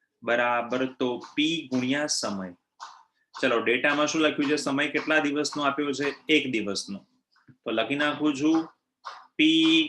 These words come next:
ગુણ્યા એક દિવસ. હવે આપણને ખબર છે કે આ દિવસમાં કશું જ ના મળે આપણને,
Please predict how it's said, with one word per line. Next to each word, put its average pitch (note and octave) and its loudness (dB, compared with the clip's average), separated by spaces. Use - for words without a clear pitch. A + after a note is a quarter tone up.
ગુણ્યા A2+ 0
એક C#3+ 4
દિવસ. A#2+ 2
હવે C#3+ 0
આપણને E3 0
ખબર D#3 2
છે E3+ 0
કે E3+ 2
આ D3+ 0
દિવસમાં D3 4
કશું C#3+ 2
જ C3+ 0
ના B2 4
મળે G#2 2
આપણને, F#2+ -4